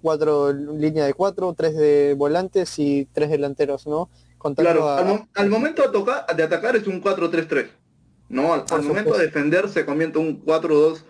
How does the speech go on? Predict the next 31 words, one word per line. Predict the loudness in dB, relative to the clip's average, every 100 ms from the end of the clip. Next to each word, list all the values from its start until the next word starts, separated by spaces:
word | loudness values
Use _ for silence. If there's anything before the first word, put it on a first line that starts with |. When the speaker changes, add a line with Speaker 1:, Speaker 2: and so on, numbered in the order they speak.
| _ -20 -20 _ _
Speaker 2:
dos | -4 -2
tres | 0 0
uno, | 2 0 -2
básicamente, | -4 -4 -2 0 0 0 0
este, | -2 -4 -4
con | 0 0 2
Yotún | 0 2 2
y | 0
Tapia, | 0 0 2
así | 0 -2 0
bien | 0 2
ahí, | 0 2
este, | -2 -2 -4 -2
en | 0
el | 2
medio, | 2 0 -2
¿no? | -2
Como | -4 -2
tapones. | -2 0 0 -2 -10 _ _ _ _ _ _ _ _ _ -6
Speaker 1:
Por | -2 0
eso, | 0 -2
y | -6 -6 -6 _ _ _ _
yo | -8 0 2
digo | 2 0
que | -2
esta, | -2 0 0 0
esta | 0
alineación | -2 0 -2 -2 -4
es | -4
muy | -2 0 2
arriesgada | 2 0 -2 -2 -2